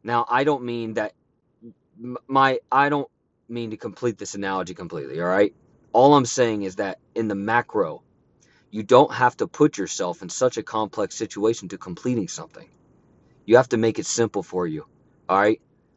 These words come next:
So to wrap this up, <clears throat> overall, things are not always so hard, you make them complicated. You need to learn to break the complication down,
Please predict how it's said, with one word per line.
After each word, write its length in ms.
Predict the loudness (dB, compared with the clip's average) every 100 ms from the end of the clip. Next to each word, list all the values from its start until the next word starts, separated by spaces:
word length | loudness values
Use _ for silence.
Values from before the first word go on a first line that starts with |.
| _ _ _
So 480 | 0 4 4 4 -2 _ -8
to 100 | 2
wrap 200 | 4 4
this 220 | 0 0
up, 220 | 0 0 _ _ _ _ _ _
<clears throat> 1000 | -12 -12 -12 -18 _ _ _ _ _ 2
overall, 720 | 4 6 4 2 2 2 0 -4 _ _ _ _ _ _ _ -8
things 320 | -4 -2 -2
are 100 | -2
not 240 | -2 -2
always 280 | -2 -4 -6
so 300 | -6 -4 -4
hard, 540 | -4 -2 0 0 -4 -10
you 140 | -12
make 340 | -8 -6 -8 -8
them 260 | -10 -10 _ _ _
complicated. 680 | -12 -10 -8 -10 -12 -14 -14 _ _ _ _ _ _ _ _ _ _ _
You 120 | -4
need 180 | 0 2
to 80 | 4
learn 220 | 4 2
to 80 | -2
break 540 | -2 2 2 2 _
the 100 | -6
complication 800 | -4 -2 -2 -4 -6 -4 -4 -6
down, 360 | -6 -6 -6 -10